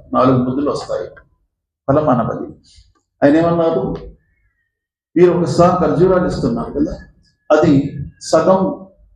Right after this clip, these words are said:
సా గోధుమలతో సమానము, అంటే అంత రేటు గోధుమలు." అది చెప్పేటప్పుడు చాలామంది గోధుమలు సగం ఇచ్చేవారు, అరస, రెండు ముద్దలు ఇచ్చేవారు. అక్కడి నుంచి ఇక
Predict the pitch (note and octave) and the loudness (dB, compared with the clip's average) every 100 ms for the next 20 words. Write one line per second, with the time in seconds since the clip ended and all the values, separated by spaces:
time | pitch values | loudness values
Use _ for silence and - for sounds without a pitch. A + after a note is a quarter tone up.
0 | _ - C3+ - - - - _ _ _ | _ 0 2 2 -4 -10 -18 _ _ _
1 | _ _ _ C3 E3 E3+ F3 D3+ C#3+ C3+ | _ _ _ 2 4 4 2 0 -2 0
2 | B2 B2 A#2+ A2 A2 - - _ - C#3 | 2 2 0 -4 -6 -10 -18 _ -2 2
3 | - C#3 - B2+ B2 - B2+ A2 A2 A#2 | 2 2 2 2 2 0 -4 -2 -2 -2
4 | - - - _ _ _ _ _ _ - | -6 -6 -14 _ _ _ _ _ _ -4
5 | D#3+ - E3 - E3 C3 C3 B2+ B2 - | -2 0 0 2 0 0 0 0 0 0
6 | C#3+ D3 C#3+ B2 A#2+ A#2+ A2+ - - - | 2 2 2 0 0 -2 -4 -10 -14 -20
7 | - _ _ _ - D3 E3 E3 D3+ D3 | -20 _ _ _ 2 4 4 4 2 0
8 | - - - C3+ - A#2+ - - - - | 2 2 2 2 0 -2 -2 -2 -6 -14
9 | - - _ _ - C#3 C3 C3+ - - | -20 -20 _ _ 0 0 2 0 0 -8
10 | - - - _ _ _ _ _ D3 C#3+ | -14 -20 -20 _ _ _ _ _ 4 4
11 | B2+ B2+ B2 - - - - - - - | 2 0 0 -2 -4 -2 -4 -4 -6 -2
12 | G3 F3+ F3 F3+ D3+ C3+ C3+ | 0 0 -2 0 2 2 0